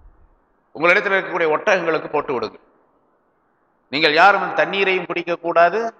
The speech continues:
அந்த உணவையும் ரொட்டி-, ரொட்டியையும் சாப்பிடக்கூடாது, மாவையோ ரொட்டியோ எதையும் சாப்பிடக்கூடாது என்பதாக சொன்னார்.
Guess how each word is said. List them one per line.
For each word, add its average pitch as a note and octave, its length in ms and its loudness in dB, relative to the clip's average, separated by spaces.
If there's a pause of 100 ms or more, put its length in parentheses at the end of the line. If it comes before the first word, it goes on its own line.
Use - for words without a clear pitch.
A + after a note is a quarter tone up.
(600)
அந்த C3+ 180 -4
உணவையும் E3+ 460 -2
ரொட்டி-, D3+ 340 -4
ரொட்டியையும் E3 520 -6
சாப்பிடக்கூடாது, C3 640 -4 (340)
மாவையோ D3+ 440 0
ரொட்டியோ D#3+ 460 -4
எதையும் D3+ 300 -4
சாப்பிடக்கூடாது A2 720 -6
என்பதாக B2+ 420 0
சொன்னார். - 280 -20